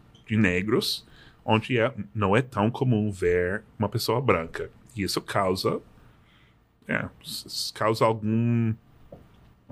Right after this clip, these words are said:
sei lá, reação estranha. Agora, isso é um pouco diferente do que, então, eu acho, é, depende do quem você fala. Tem pessoas que dizem que tem essas comunidades negras nos Estados Unidos,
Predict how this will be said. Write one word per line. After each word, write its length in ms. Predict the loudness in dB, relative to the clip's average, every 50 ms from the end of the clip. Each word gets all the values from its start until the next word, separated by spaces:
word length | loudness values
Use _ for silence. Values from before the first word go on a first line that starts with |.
| -8 -8 -8 -10 -16 -16 -16 -16 -18 -20 -20 -18
sei 500 | -18 -16 -12 -12 -12 -10 -8 -4 -2 0
lá, 600 | 2 2 4 4 4 4 2 0 -2 -4 -6 -4
reação 480 | 0 2 2 2 2 0 -2 0 2 2
estranha. 680 | 0 0 -4 -6 -2 2 2 2 2 0 -2 -6 -8 -10 -16 -20 -20 -20 -20 -20 -20 -12 -2
Agora, 300 | 2 2 4 4 2 0 -2
isso 160 | -6 -4 0 0
é 160 | 2 2 2
um 40 | 0
pouco 200 | 0 -2 -2 -2
diferente 460 | -4 0 2 2 4 2 2 0 -4
do 100 | -4 -4
que, 280 | -2 0 0 0 2 2
então, 260 | 2 2 2 0 -2 -6 -6
eu 220 | -2 0 0 2
acho, 640 | 2 2 0 -2 -2 -2 0 0 0 0 -2 -4 -6 -10 -18 -20 -20 -18 -16 -16 -16 -16 -14 -14 -14 -14 -14 -16 -16 -18 -20 -20 -20 -20 _ -18 -10
é, 300 | -8 -6 -4 -2 -4 -2
depende 720 | -4 -4 -4 -2 -2 -2 -2 -2 -4 -2 -2 0 0 0
do 120 | -2 -2 -2
quem 180 | 0 0 -2
você 200 | 0 0 -4 -4
fala. 400 | -4 0 0 2 2 2 0 -2 -4
Tem 200 | -2 -4 -2 -2
pessoas 360 | 0 0 0 2 0 0 0
que 120 | -2 -2
dizem 480 | -2 -2 -4 -2 0 0 0 0 0 -4
que 160 | -6 -8 -12
tem 260 | -4 0 0 2 2
essas 180 | 2 0 -2 -6
comunidades 680 | -2 0 0 2 2 2 2 2 2 2 0 -2 -6
negras 580 | -6 -4 -2 0 0 0 0 0 -4 -4 -2 -2
nos 220 | -2 -2 -2 -4
Estados 380 | -10 -6 0 2 2 2 0 -2
Unidos, 600 | -4 -2 0 0 0 2 2 0 0 -2 -6 -10